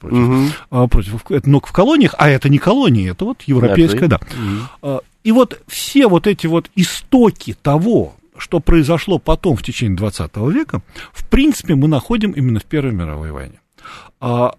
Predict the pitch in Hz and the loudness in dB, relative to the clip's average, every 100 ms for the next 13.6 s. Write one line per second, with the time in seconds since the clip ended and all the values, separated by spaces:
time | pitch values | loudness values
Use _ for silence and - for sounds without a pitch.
0 | - - - 208 - 277 214 175 170 139 | -12 -14 -4 -4 2 2 2 0 -2 0
1 | 165 240 269 220 - 185 160 139 - 240 | 4 4 2 0 -4 -2 2 0 0 -2
2 | 208 - 147 139 127 120 143 170 156 165 | -2 -2 0 2 2 2 2 2 0 0
3 | 147 120 107 - 214 170 104 - - - | 0 -2 -4 0 0 2 0 -4 -20 -20
4 | - 127 123 160 208 - - _ _ _ | -4 -2 0 2 2 0 -10 _ _ _
5 | _ _ _ _ _ _ - 139 117 107 | _ _ _ _ _ _ -6 -2 0 0
6 | 104 101 107 113 139 131 95 - 139 196 | -2 -6 -6 -2 0 -2 -4 -4 -2 0
7 | 247 - 123 - 180 170 131 113 123 123 | -2 -2 -4 0 -2 0 -2 -2 0 0
8 | 107 113 107 135 113 117 117 92 76 - | 2 2 4 2 2 -2 -4 -6 -12 -18
9 | _ 110 120 113 107 - 160 139 98 104 | _ 0 2 4 2 4 4 2 0 -2
10 | 101 165 101 - - - 190 - 240 185 | 0 0 -2 -6 -10 0 2 2 2 0
11 | 135 123 98 90 73 80 78 113 101 104 | 2 -2 0 -4 -6 -10 0 2 2 0
12 | 98 - - 180 - 294 254 233 294 262 | -4 -8 -4 0 4 4 6 4 4 2
13 | - _ _ 180 175 | -4 _ _ -4 -2